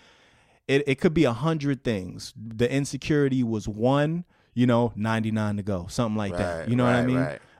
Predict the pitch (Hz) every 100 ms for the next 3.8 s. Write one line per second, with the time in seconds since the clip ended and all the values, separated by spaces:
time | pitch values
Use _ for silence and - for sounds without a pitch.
0 | - 127 127 123 131 - 139 135 160 143
1 | 123 208 247 165 196 165 151 151 135 123
2 | - 107 - - 170 170 156 131 - 101
3 | 98 - 123 123 101 90 90